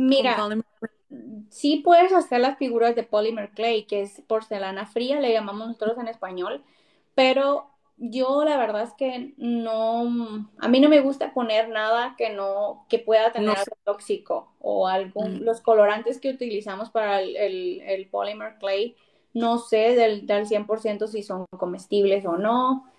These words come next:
Speaker 2: Mm, prefiero que, es mejor poner algo que es de azúcar en un pastel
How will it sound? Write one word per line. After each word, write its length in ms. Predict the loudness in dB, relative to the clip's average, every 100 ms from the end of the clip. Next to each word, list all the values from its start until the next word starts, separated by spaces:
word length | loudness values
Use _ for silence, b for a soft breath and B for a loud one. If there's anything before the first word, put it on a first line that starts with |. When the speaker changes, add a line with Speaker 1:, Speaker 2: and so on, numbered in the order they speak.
| b b b
Speaker 2:
Mm, 420 | 0 2 4 4 6
prefiero 440 | 6 8 6 6
que, 300 | 4 2 0 _ -10
es 160 | -8 -4
mejor 280 | -4 -4 -6
poner 240 | -2 0
algo 280 | 0 -2 -2
que 120 | -2
es 80 | 2
de 60 | 0
azúcar 440 | 0 -8 -8 -10 -10 _ _ _
en 120 | -4 -4
un 120 | -2
pastel 580 | -4 -2 -2 -2 -4